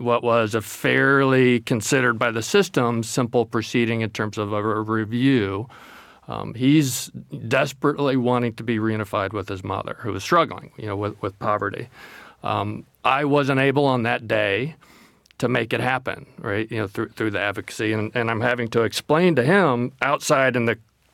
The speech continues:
crowded, chaotic courthouse halls,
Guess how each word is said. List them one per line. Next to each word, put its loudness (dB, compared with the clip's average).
crowded, 0
chaotic 0
courthouse -2
halls, -2